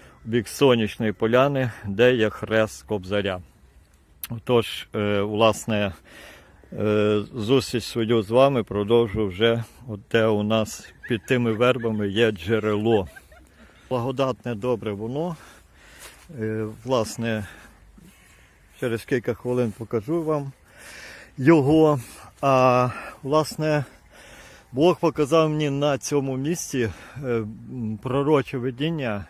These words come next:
як, е, буде прекрасний пам'ятник, е, нашим козакам на цьому острові, як озеро буде це збережене, і як буде міст оцей срібний,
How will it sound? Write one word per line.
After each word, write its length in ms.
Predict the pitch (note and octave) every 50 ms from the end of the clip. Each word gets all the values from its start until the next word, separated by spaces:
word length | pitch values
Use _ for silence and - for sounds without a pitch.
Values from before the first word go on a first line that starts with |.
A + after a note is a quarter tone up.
| _ -
як, 380 | B2 B2 A#2+ A#2 A2 - -
е, 40 | A#2 A2 G#2 G#2
буде 560 | G#2 F#2+ G#2+ B2+ C3+ B2 B2+ B2 A#2+ A2+ G#2+ - _ -
прекрасний 680 | B2 A2+ A#2 - - C3 C3 B2 A#2 - - B2 A#2
пам'ятник, 720 | - - C3 C3+ C#3 C3+ A#2 - - G#2+ G2+ - - - -
е, 20 | G2 G#2 G#2 G2+ G2
нашим 460 | A2 A#2 B2 A#2+ A2 - - A2 G2+
козакам 560 | - A2+ G2+ G#2 A2+ - - C#3 D3 D3 B2
на 80 | G#2+ F#2+
цьому 360 | - - A#2+ A2+ A2+ A2 A#2
острові, 480 | D3 D3 - - D#3 C3+ C#3 C#3+ C#3 C#3 _ _ _ - - - - - - - - - - - -
як 240 | B2 C3 B2+ - C#3+
озеро 500 | D3+ D3+ E3 E3 B2+ C3+ C3+ B2 C3 B2
буде 320 | G#2+ A#2 C#3 C#3+ B2 B2
це 320 | G#2 - - D3 C3+ B2+ A2
збережене, 880 | F2+ G2 F#2 B2+ C3+ B2+ B2+ C#3 C#3+ D3+ B2+ C3+ D#3+ D#3 D#3+ E3+ E3+ - - - - - - - - -
і 80 | C3+ A#2+
як 220 | C3 D3+ D#3 C3
буде 320 | B2 C3+ D#3 D#3 C#3+ D3 C#3+
міст 380 | C#3+ D3 D#3+ D#3+ C#3 - -
оцей 400 | C3 A#2 - - D3+ C#3+ B2+ A#2
срібний, 760 | G2+ - - - C#3+ C3+ D3 C3 G2+ A#2+ C#3+ D#3+ E3+ F#3 G3